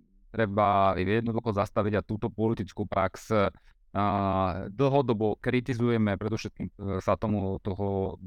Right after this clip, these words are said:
zhostila strana Smer dlhodobo v minulosti a teraz sa k tomu pridala aj Smer rodina, takže naozaj, a, chceme, aby čo najviac, ak sa to dá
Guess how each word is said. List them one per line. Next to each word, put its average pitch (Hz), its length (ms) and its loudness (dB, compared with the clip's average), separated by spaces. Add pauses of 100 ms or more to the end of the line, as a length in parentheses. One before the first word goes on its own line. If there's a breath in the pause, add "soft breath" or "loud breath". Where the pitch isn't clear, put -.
(420)
zhostila 101 640 2
strana 104 400 0
Smer 101 400 0
dlhodobo 104 420 0
v 98 140 -2
minulosti 110 460 0 (420)
a 87 160 -2
teraz 110 340 2
sa 98 300 0
k - 80 -12
tomu 95 160 -2
pridala 95 480 2
aj - 100 -8
Smer 101 220 0
rodina, 98 320 0
takže 90 500 -2
naozaj, 95 680 2
a, 85 320 -6
chceme, 117 240 2
aby 95 400 0 (400)
čo 135 80 -2
najviac, 117 480 2
ak 95 160 -4
sa 117 80 0
to 113 160 -2
dá 98 320 2